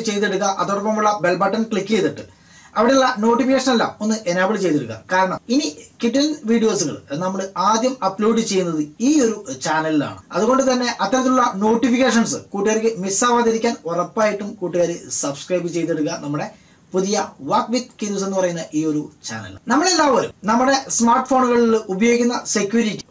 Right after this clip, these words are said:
ഫിംഗർ പ്രിന്റ്, face lock, pattern, ഇതാണ് ഏറ്റവും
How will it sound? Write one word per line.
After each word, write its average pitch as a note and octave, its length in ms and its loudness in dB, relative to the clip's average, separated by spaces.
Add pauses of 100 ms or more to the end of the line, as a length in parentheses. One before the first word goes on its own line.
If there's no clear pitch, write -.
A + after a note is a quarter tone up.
ഫിംഗർ A3+ 320 4
പ്രിന്റ്, G#3 240 0 (220)
face A3 320 0
lock, F3+ 280 0 (580)
pattern, G3+ 360 0 (640)
ഇതാണ് C4 260 2 (360)
ഏറ്റവും A3+ 280 0